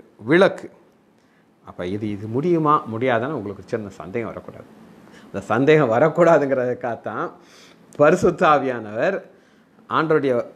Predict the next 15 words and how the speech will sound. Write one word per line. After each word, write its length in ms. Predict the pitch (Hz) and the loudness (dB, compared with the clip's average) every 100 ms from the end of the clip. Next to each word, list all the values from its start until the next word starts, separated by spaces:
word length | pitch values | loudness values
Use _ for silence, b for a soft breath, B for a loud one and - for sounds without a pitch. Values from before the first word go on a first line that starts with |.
| - | -4
Almighty 1000 | 127 151 165 - 123 143 151 - 156 104 | 2 4 4 0 -4 -4 -4 -4 -6 -4
Godங்கிற 680 | 135 139 135 - 117 104 | 0 0 0 -4 -10 -10
நாமத்தை 420 | 101 120 143 135 107 | -8 -6 -4 -4 -8
அதுக்குள்ள 220 | 107 117 | -8 -10
சேர்த்து 260 | 113 107 | -8 -10
வச்சிருக்காரு. 320 | 85 - - - B - | -14 -16 -18 -20 B -12
எப்படி 260 | 104 104 117 | -10 -6 0
சேர்த்து 240 | 117 117 | 2 2
வச்சிருக்காரா 360 | 110 107 113 110 | -2 -2 0 2
பாருங்க. 340 | 117 113 143 - - B B B _ | 0 0 -2 -8 -18 B B B _
"அதிலே 460 | 104 110 110 110 - - 98 | -4 0 0 -2 -4 -16 -2
தேவனாகிய 840 | 123 135 135 131 123 - 120 101 | 2 4 4 2 0 -2 0 0
நான் 520 | 87 123 143 123 143 - | -2 2 2 2 -2 -12
காணவில்லை," 840 | - 123 127 113 107 127 175 180 - _ _ _ - | -2 -2 0 -4 -2 0 0 -4 -12 _ _ _ -16
சாரி, 220 | 110 120 | -6 -6